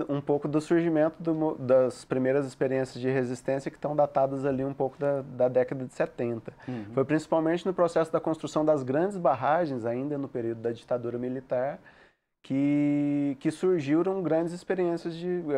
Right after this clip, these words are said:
Speaker 1: a, a forma de construção das barragens naquele período era uma forma extremamente gro-, grotesca. Ainda tem muita violação, ainda tem muito problema, mas naquela época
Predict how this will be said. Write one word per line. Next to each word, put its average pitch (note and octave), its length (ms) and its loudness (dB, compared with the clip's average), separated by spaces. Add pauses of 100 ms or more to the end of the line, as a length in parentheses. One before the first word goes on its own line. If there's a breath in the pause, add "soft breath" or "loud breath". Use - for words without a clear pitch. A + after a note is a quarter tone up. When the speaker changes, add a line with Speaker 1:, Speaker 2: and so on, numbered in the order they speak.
(160)
Speaker 1:
a, A#2+ 300 4
a - 20 -2
forma G3+ 320 0
de F#3 100 -8
construção D3+ 500 -4
das B2 300 0
barragens A#2 420 0
naquele A#2 280 -6
período B2 400 -4
era G3+ 100 -6
uma B3 140 -8
forma F3+ 520 -4 (400 soft breath)
extremamente D3+ 560 0
gro-, F#3 240 2
grotesca. C#3 580 0
Ainda F#3+ 280 -2
tem E3 140 0
muita D3 260 -2
violação, A#2 460 -2
ainda A2 160 -6
tem B2+ 100 -6
muito C3 220 -8
problema, C#3+ 380 -6
mas E3+ 140 -4
naquela E3 360 -2
época D3+ 500 0